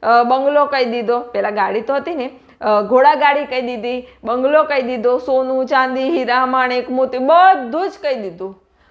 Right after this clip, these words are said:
ખાવાનું, પીવાનું બધું જ. હવે કોઈ એના મગજમાં કાર્યો જ બાકી ન હતા.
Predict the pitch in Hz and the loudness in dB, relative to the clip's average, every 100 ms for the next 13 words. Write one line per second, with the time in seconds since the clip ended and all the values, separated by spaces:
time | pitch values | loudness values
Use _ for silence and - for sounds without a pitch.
0 | _ 302 262 262 254 262 254 269 254 254 | _ 2 4 4 0 -4 -4 -4 -4 -2
1 | 285 381 277 269 - - - _ - 294 | 0 0 0 -2 -4 -16 -20 _ -8 -4
2 | 381 381 359 403 403 403 - _ _ _ | -2 0 0 0 -2 -6 -18 _ _ _
3 | 269 294 330 370 311 269 311 294 330 339 | -2 2 2 2 2 2 2 2 -2 -2
4 | 311 285 320 427 539 - 254 277 262 262 | 0 0 2 0 0 -2 -2 0 0 -4
5 | 233 208 208 - | -8 -8 -10 -10